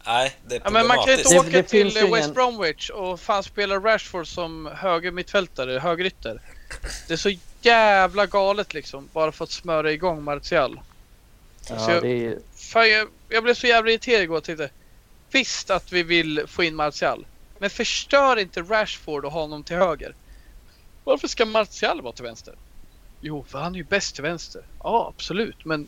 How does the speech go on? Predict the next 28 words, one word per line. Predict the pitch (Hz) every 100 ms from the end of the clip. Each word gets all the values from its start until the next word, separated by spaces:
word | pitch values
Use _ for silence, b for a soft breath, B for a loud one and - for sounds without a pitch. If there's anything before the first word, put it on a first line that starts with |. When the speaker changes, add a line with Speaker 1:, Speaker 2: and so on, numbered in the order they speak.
| -
Speaker 2:
är | 175
Rashford | 156 247 - 147
bra | 143 170 226 135
till | -
höger? | 175 190 104 - - - - -
Han | - 151 185 190
är |
mindre | 175 214 196 135
kass. | - 180 107 - - - - - b b b
Men | 165 190
alltså, | - 175
nu | 175 254 294
hade | 247 190
vi | 175
varken | 175 160 165 156 147
höger | 147 214 311 294 165
eller | 143
vänster | 208 240 - 151
som | 160
funkade. | 147 165 160 220 147 123 - - - _ -
Jag |
kan | 262
tycka | - 240 _ -
att | 170
Rashford | 175 160 - 156
fick | 165
till | - 156
det | 151